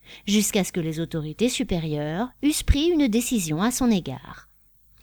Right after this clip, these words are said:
Cette sentence bureaucratique ne se fit pas attendre. La police ordonna de garder très étroitement le prisonnier,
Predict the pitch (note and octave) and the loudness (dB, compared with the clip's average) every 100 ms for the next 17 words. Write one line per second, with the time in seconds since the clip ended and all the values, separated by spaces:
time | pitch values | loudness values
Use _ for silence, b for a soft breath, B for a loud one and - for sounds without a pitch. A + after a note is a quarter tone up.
0 | B B B - D4 C#4+ C4+ A#3+ C4 A#3 | B B B -2 0 2 2 4 2 2
1 | D4+ A3 - - F#3+ F3 - F3+ - B3 | 2 0 0 0 0 0 -2 -6 -4 -4
2 | - - b - B3+ D4+ C4 B3+ F3+ E3 | -6 -16 b 0 2 4 2 0 0 0
3 | D#3 - C#3+ D3+ D#3+ - _ _ _ _ | -4 -6 -8 -8 -12 -14 _ _ _ _
4 | F3+ E3 F3+ F#3+ B3+ C#4 A3+ A3 A3 A#3 | -2 4 4 4 2 2 4 4 4 2
5 | A3 G#3+ G3 F#3+ - B3+ D4+ E4 - E4 | 2 2 2 -2 0 0 0 2 2 2
6 | D#4+ B3 G3+ F#3 F3 D4+ A#3 D#3+ D3+ D#3+ | 2 2 2 2 0 0 0 0 0 -2